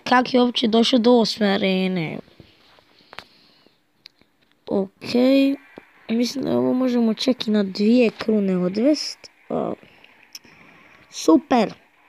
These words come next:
Ok, bacimo ovo. Bacit ćemo Fireball, eto tako. Oh my god! Lik se izblamirao svoju... O, slučajno sam ovo screenshotovo.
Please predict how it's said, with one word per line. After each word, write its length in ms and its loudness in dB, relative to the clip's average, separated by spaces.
Ok, 500 -2
bacimo 420 -2
ovo. 360 2
Bacit 280 0
ćemo 180 2
Fireball, 540 2
eto 200 -2
tako. 420 2
Oh 380 4
my 380 0
god! 460 -4
Lik 220 2
se 240 4
izblamirao 680 4
svoju... 420 4
O, 100 0
slučajno 500 4
sam 180 2
ovo 100 4
screenshotovo. 1160 4